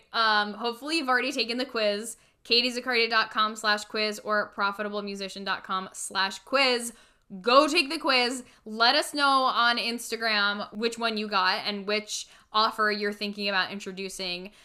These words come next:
uh, in your business. But before we wrap up, Brie, is there anything else that we didn't cover on these four offers that people can consider,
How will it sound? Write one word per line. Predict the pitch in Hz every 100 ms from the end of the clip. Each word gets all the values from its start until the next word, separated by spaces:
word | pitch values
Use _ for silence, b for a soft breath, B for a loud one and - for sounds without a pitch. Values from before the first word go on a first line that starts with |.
| b _
uh, | 202 190 - -
in | 240 233
your | 202
business. | 220 247 190 143 214 -
But | - 247 - -
before | 226 214 277 392 453
we |
wrap | 302 277
up, | 285 277
Brie, | 208 180
is |
there | 202 214
anything | 220 294 415 349
else | 190 240 381
that | 285 254
we | 247
didn't | 208 247 254
cover | - 214 226 311 339 370 -
on | 220 240
these | 240 226
four | - - 220 233 -
offers | 185 208 254 302 339 330 b b -
that | 220
people | 233 214 220 226
can | 226 214
consider, | 214 208 208 208 208 214